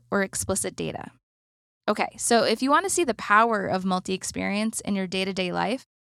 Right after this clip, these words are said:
just go order a pizza. Domino's has been super vocal in their belief that future customer interactions with brands will be completely digital. Today, more than sixty percent of their orders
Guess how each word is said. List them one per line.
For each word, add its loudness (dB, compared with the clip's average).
just 2
go 4
order 4
a 0
pizza. -4
Domino's 4
has -4
been -2
super -2
vocal 0
in 0
their -2
belief -6
that -2
future -4
customer -2
interactions -2
with -8
brands -2
will -2
be 2
completely -2
digital. -6
Today, 2
more 6
than 2
sixty 0
percent 0
of -4
their -2
orders 0